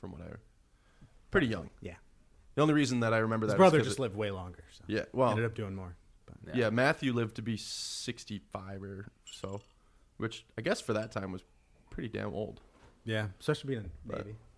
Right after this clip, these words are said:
Speaker 1: yeah.
Speaker 2: Disease.
Speaker 3: Lot of disease.
Speaker 1: Yeah, we talk a lot about, there, I think, like, in three of our, or four of our episodes, we talk about, like, scurvy and how something as simple as citrus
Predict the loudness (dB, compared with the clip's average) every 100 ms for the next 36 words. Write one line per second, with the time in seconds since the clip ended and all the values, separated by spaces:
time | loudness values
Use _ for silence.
0 | -20 -16 -2 0 0 -4 -16 -20 _ _
1 | -20 -20 -16 -8 -6 -4 -6 -8 -10 -14
2 | -20 -14 -12 -12 -18 -20 -20 -10 -6 -6
3 | -8 -16 -16 -14 -14 -2 2 4 4 2
4 | 2 4 2 2 0 -2 -8 -16 -4 -2
5 | 0 -2 -2 -4 -4 -6 0 0 2 0
6 | 0 -4 -2 -2 0 -2 -4 -6 -8 -6
7 | -6 -6 -4 -6 -6 -12 -14 -12 -8 -6
8 | -6 -8 -8 -6 -6 -6 -10 -20 _ _
9 | _ _ _ -8 -2 0 0 -2 -2 -4
10 | -2 -4 -4 -6 -6 -6 -8 -8